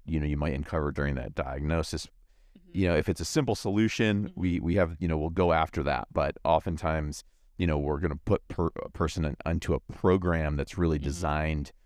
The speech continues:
Speaker 1: really specifically for them, where they are in their life right now, and look to
Speaker 2: Mm-hmm.
Speaker 1: address as many as those causative factors, as well, well as those issues that, like, once they're out of pain and once they're kind of moving well again,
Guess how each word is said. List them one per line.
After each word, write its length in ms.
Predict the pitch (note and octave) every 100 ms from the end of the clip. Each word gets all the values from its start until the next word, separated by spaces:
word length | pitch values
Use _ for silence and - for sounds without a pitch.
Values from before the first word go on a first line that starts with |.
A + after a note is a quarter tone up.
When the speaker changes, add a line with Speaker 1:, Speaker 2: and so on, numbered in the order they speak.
| - -
Speaker 1:
really 260 | F#2+ G#2+ G2+
specifically 720 | - - E2 E2+ D2+ D#2+ D#2+
for 160 | - D2+
them, 400 | D2 D2 C#2+ D2
where 220 | D#2 D#2
they 120 | D#2
are 160 | D2 C#2+
in 60 |
their 160 | D2+ C#2+
life 280 | C#2 C#2+ -
right 180 | C#2+ -
now, 360 | D2+ C#2+ C#2 -
and 160 | D2+
look 160 | E2+ -
to 60 |
Speaker 2:
Mm-hmm. 60 | F2+
Speaker 1:
address 260 | D2+ D#2 E2+
as 160 | D#2
many 360 | E2+ D#2+ D#2 D#2+
as 120 | C#2+
those 180 | D2 -
causative 500 | - D2 E2 F2+ F2
factors, 540 | F2+ F2 - E2 D#2 - _ - -
as 180 | E2+
well, 220 | F2 E2 E2
well 320 | E2 D#2+ D2+
as 120 | D#2
those 260 | D#2+ D2+ C#2+
issues 520 | - F3 - D#2+ D2+ - _ -
that, 160 | - F#2
like, 180 | D#2 D2+
once 260 | F2+ F#2+
they're 200 | - E2
out 160 | - F#2
of 80 | F#2+
pain 400 | G2 F#2 F2+ E2+
and 100 | D#2+
once 180 | D#2 -
they're 100 | D#2+
kind 180 | -
of 100 | C#2
moving 480 | F2+ A#2 A2+ G#2+ F#2
well 240 | E2+ E2+ E2+
again, 320 | E2+ E2